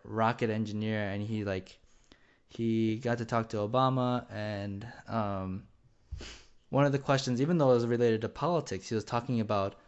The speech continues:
how, let's see, um, how if you, how the Republican and Democrats are more split in their views than ever before in America's history.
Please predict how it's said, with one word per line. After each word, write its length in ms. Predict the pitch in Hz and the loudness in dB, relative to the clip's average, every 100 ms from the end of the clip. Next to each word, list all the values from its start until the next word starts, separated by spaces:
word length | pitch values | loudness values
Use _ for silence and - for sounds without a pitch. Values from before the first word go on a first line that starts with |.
| _ _ _ | _ _ _
how, 680 | - 117 101 98 92 87 87 - _ _ _ _ _ _ - - - - - | -8 -4 0 0 0 -4 -6 -12 _ _ _ _ _ _ -20 -20 -20 -14 -10
let's 180 | 110 | -8
see, 220 | - 71 104 - - | -6 -8 -10 -16 -8
um, 520 | 101 101 95 85 71 - - - _ _ _ - _ _ _ _ - - _ - - _ - - - - 127 | -2 -2 -2 -4 -6 -10 -20 -20 _ _ _ -20 _ _ _ _ -20 -20 _ -20 -20 _ -20 -20 -20 -4 2
how 260 | 117 113 113 120 | 4 4 2 -2
if 140 | - | 0
you, 800 | 135 135 135 135 131 127 127 - - _ - - - - | 4 8 8 8 8 6 2 -4 -18 _ -20 -20 -16 -4
how 220 | 131 127 | 0 2
the 80 | 120 | 2
Republican 580 | 120 151 143 131 135 | 2 2 2 2 2
and 120 | 117 113 | 2 4
Democrats 420 | 120 113 110 101 | 2 2 0 0
are 320 | 107 101 87 - - - | 0 2 0 -4 -20 -8
more 320 | 104 113 123 | 0 4 4
split 540 | 123 - - 127 101 - | 4 0 0 0 0 -4
in 160 | 104 107 | -4 0
their 140 | 110 | 0
views 480 | 98 98 95 95 95 | 0 0 0 0 -2
than 180 | 95 92 | -4 -2
ever 260 | 104 104 101 | -2 0 0
before 420 | 101 - 101 98 | 0 -2 0 0
in 60 | 92 | 0
America's 560 | 92 95 90 - 92 | -2 -4 -4 -6 -6
history. 480 | 98 - - 78 - | -6 -8 -8 -10 -12